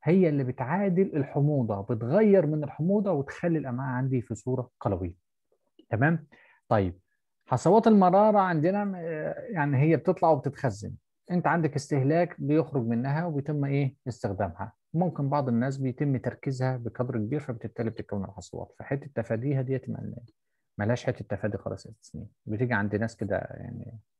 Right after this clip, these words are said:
بالصدفه وخلاص. طيب، كده احنا عرفنا العصاره الصفراويه بتكون وسط قلوي، اعمال الامعاء بتاعتنا قلويه، تمام؟ وبتفرز طبعًا عند الحاجه. كذلك البيكربونات، بس البيكربونات الوظيفه بتاعتها مش واضحه عندنا هنا في قلب الجزئيه دي، ما وضحهاش زي ما وضح هنا ان العصاره الصفراويه بتعمل لي قلوي.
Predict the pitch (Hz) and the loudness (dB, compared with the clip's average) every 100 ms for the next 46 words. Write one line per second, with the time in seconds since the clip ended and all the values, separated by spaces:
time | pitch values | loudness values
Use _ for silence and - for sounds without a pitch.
0 | - - 113 - 85 - 127 _ _ _ | -14 -6 -6 -6 -8 -10 -16 _ _ _
1 | _ _ _ _ _ _ _ - 104 90 | _ _ _ _ _ _ _ 0 0 -2
2 | - _ _ _ 202 214 175 170 180 147 | -12 _ _ _ 6 8 6 4 4 -2
3 | 120 202 180 - - 143 202 190 139 120 | -2 -2 -4 -6 -2 0 2 0 -2 -2
4 | 120 - - - 143 185 196 _ 92 92 | -2 -2 -6 -2 0 0 -6 _ -8 -4
5 | 107 107 107 95 117 110 98 135 139 175 | -2 -2 -2 -4 -4 -2 -4 -4 -4 -2
6 | 196 165 139 - 104 107 175 165 _ 123 | 0 -2 -4 -10 -6 -2 -2 -4 _ -8
7 | 110 170 135 120 - 127 95 92 92 - | -6 -6 -6 -8 -6 -4 -4 -6 -8 -4
8 | 139 160 - _ _ _ _ 113 107 196 | -4 -4 -14 _ _ _ _ -2 2 4
9 | 190 - 113 147 165 135 123 170 160 - | 2 0 0 0 -2 -2 -2 -4 -4 -4
10 | 107 110 123 110 123 139 123 107 101 123 | -4 -2 -2 0 0 0 -2 0 -2 0
11 | 151 - 110 113 101 95 - 147 107 98 | -2 -2 -4 -4 -6 -6 -6 -6 -6 -4
12 | 113 110 107 101 120 107 - 98 101 110 | -4 -2 -4 -6 -6 -6 -6 -6 -4 -2
13 | 92 92 95 - 110 98 95 107 110 95 | -2 -4 -4 -4 -4 -4 -2 -2 -2 -4
14 | 120 104 95 107 95 90 - - - - | -2 -4 -4 -6 -6 -6 -6 -8 -10 -4
15 | 117 - 98 110 - 156 190 | -4 -2 -4 -2 -2 -2 -2